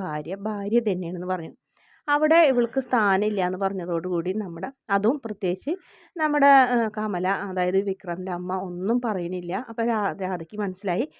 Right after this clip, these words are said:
വിക്രത്തിൻ്റെ അമ്മയ്ക്കും, ഏ, നമ്മുടെ വേദന ഇഷ്ടപ്പെടുന്നുള്ള കാര്യം. അങ്ങനെ വേദ, വേദന മുന്നിൽ നിന്ന് തന്നെ ശരിക്കും കരഞ്ഞുകൊണ്ടാണ് രാധ അവിടെ നിന്ന് ഇറങ്ങിപ്പോകുന്നത്. "നീ ഇവിടെ നിന്ന് പോയില്ലെങ്കിൽ എൻ്റെ കൺട്രോൾ ക-, കളയരുത്, ഏ,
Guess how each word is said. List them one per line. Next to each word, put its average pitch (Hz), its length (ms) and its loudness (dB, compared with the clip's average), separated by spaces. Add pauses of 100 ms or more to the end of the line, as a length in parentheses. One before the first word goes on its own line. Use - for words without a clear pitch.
(240)
വിക്രത്തിൻ്റെ 214 520 -2
അമ്മയ്ക്കും, 196 400 -4 (120)
ഏ, 190 40 -6 (180)
നമ്മുടെ 180 280 -6 (140)
വേദന 170 340 -6
ഇഷ്ടപ്പെടുന്നുള്ള 175 600 -6
കാര്യം. 175 260 -4 (140)
അങ്ങനെ 185 260 -6 (140)
വേദ, 190 200 -8 (840)
വേദന 185 280 4
മുന്നിൽ 196 320 -2
നിന്ന് 185 220 2
തന്നെ 185 220 -2 (100)
ശരിക്കും 190 400 -4
കരഞ്ഞുകൊണ്ടാണ് 185 760 -2
രാധ 302 240 0
അവിടെ 247 160 4
നിന്ന് 247 120 6
ഇറങ്ങിപ്പോകുന്നത്. 185 640 -4 (920)
"നീ 190 180 -4
ഇവിടെ 208 180 2
നിന്ന് 226 160 2
പോയില്ലെങ്കിൽ 220 460 2 (460)
എൻ്റെ 302 240 2
കൺട്രോൾ 220 440 4
ക-, 226 260 2
കളയരുത്, 180 540 2 (140)
ഏ, 208 60 -4